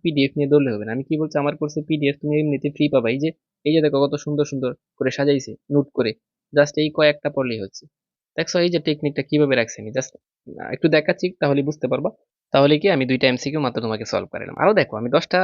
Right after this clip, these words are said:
থেকে বারোটা আমি সলভ করে দিচ্ছি, হাজার হাজার পারবা। আচ্ছা, এখন দেখো তুমি তিন নম্বর এমসিকিউটা কিভাবে মনে রাখবা। সবাই কিন্তু এটা মুখস্থ করে, সবাই মুখস্থ করে যে প্রাচীন এই পুণ্ড্যবর্ধন নগর কোথায় অবস্থিত? মহাস্থানগড়, ঠিক না? কিন্তু তোমার হচ্ছে মুখস্থ করার দরকার নেই, টেকনিকটা শিখো।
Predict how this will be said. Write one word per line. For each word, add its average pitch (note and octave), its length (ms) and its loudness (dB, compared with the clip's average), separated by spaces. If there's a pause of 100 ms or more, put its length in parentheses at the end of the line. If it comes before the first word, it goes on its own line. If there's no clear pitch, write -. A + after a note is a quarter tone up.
(320)
থেকে D3+ 140 -2
বারোটা C#3+ 280 0
আমি A2+ 220 -8
সলভ A#2+ 140 0
করে B2 220 -2
দিচ্ছি, C3 220 -8
হাজার C3+ 280 -4
হাজার G#2 200 -6
পারবা। - 220 -8 (1000)
আচ্ছা, C3 180 0
এখন D3 280 2
দেখো F3 180 4
তুমি D#3 180 -2
তিন G3 240 -4
নম্বর C#3 200 -2
এমসিকিউটা B2+ 360 -4
কিভাবে A#2 240 0
মনে B2+ 120 0
রাখবা। C3 220 2
সবাই G#3+ 280 4
কিন্তু F#3 180 0
এটা E3 80 0
মুখস্থ F3 360 -2
করে, G#2 220 -8
সবাই G3 220 2
মুখস্থ C#3+ 320 -4
করে A2 140 -4
যে A#2+ 100 -4
প্রাচীন C#3 440 0 (460)
এই C#3 80 2
পুণ্ড্যবর্ধন D#3 640 4
নগর D3+ 260 0
কোথায় B2 280 -2
অবস্থিত? A2+ 320 -8 (220)
মহাস্থানগড়, B2+ 540 -2
ঠিক D#3 140 -6
না? E3+ 140 -6
কিন্তু C#3 260 -6
তোমার A#2+ 320 -4
হচ্ছে C#3+ 200 -6
মুখস্থ D3+ 340 -4
করার A#2+ 200 -4
দরকার B2+ 220 -2
নেই, A#2+ 100 -6
টেকনিকটা A#2 380 -2
শিখো। - 260 -8